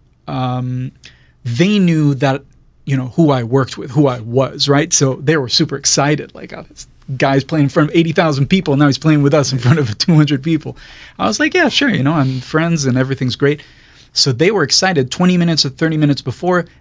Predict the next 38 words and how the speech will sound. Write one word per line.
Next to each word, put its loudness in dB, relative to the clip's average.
they 2
want -2
to 0
introduce 0
me 2
to -6
the -6
buyer. -2
It's -2
a -4
couple, -2
hi-, -14
him 2
and 2
her, 0
and 2
the, -2
uh, -8
the, -4
the -10
singer, 2
this 0
female 0
singer, 0
goes 2
to -6
the 0
chick -4
and 0
she -4
says, -4
"Do 2
you 6
know 4
who 2
this 2
guy 0
is? 0